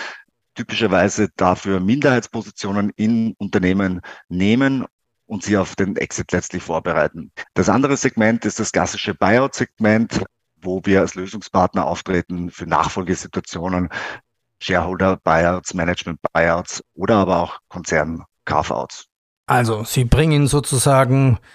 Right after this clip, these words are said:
Speaker 2: Firmen mit Eigenkapital zusammen. Sie sind neu. Seit wann sind Sie am Markt? Und ja, haben Sie schon investiert?
Speaker 1: Wir sind seit zwanzig einundzwanzig gegründet,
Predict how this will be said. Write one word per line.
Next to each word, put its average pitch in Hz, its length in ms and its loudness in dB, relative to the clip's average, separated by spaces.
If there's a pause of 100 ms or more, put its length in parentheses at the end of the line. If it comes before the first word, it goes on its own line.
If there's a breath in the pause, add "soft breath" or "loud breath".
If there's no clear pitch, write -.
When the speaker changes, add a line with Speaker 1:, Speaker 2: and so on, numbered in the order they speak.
(140 soft breath)
Speaker 2:
Firmen 180 480 4
mit 139 240 0
Eigenkapital 139 920 2
zusammen. 208 760 4 (340 loud breath)
Sie 156 140 -2
sind 151 320 4
neu. 147 420 6
Seit 156 220 0
wann 151 240 4 (380)
sind 208 260 4
Sie 185 100 4
am 139 140 6
Markt? 170 320 2
Und 151 240 0
ja, 127 260 2 (380)
haben 143 220 2
Sie 170 100 4
schon 165 140 0
investiert? 147 800 0 (460)
Speaker 1:
Wir 101 180 4
sind 104 380 -2
seit 101 260 2
zwanzig 120 500 0
einundzwanzig 139 840 0
gegründet, 165 640 -4